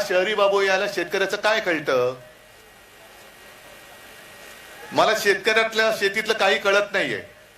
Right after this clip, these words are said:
मी तेव्हाही सांगितलं होतं, आताही सांगतो, पण मला शेतकऱ्याच्या डोळ्यातले अश्रू दिसतात आणि ते अश्रू पुसण्याचं काम मी करणार, असा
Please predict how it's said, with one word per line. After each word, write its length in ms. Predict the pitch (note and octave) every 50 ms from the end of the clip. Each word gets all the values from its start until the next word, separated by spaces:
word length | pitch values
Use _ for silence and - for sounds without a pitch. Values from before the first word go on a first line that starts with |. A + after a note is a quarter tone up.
| - - - - - B2 B2
मी 80 | C#3+
तेव्हाही 380 | E3 - F3+ F3 F3 F#3+ G#3 G3+
सांगितलं 340 | G3+ G#3 F#3+ F#3+ F#3+ G3 G3+
होतं, 120 | F#3+ G3+
आताही 300 | F#3 F3+ F3 - G3+ G3+
सांगतो, 340 | F3+ F3+ D#3+ D#3 C#3+ D#3 D#3+
पण 160 | D#3 F#3 F#3
मला 180 | F3 F3 F3+ G3+ -
शेतकऱ्याच्या 540 | - E3+ D#3+ D#3 - F#3+ F3+ F#3+ F3+ F#3+ G3
डोळ्यातले 420 | F#3 F#3+ D3+ D3+ D#3 E3 E3 F#3 G3 -
अश्रू 280 | C#3+ C3+ C3 - F3+ G3
दिसतात 400 | F#3 D#3 B2 - - C3 G#2 G#2 - - - - - - - - - - - - - - - - - - - - - - - - - - - - - - - - -
आणि 180 | C3 D3+ D3+
ते 60 | G3+
अश्रू 400 | A3 - F3 D#3+ D#3+ - F#3+ A#3
पुसण्याचं 460 | A3+ A3+ F#3+ E3+ - - G#3+ G#3 G#3 A3
काम 320 | G#3+ - G3+ G3+ G3 G3
मी 340 | F#3+ G3+ G3 F#3 F3+ F#3 G3 F#3+ - - - - - - - - - - - - - - - - - - - - - - - - - - - -
करणार, 720 | E3 E3 F3 F#3 G#3 G3 F3+ D#3 C3 A#2 G#2+ - - C#3
असा 140 | C#3 -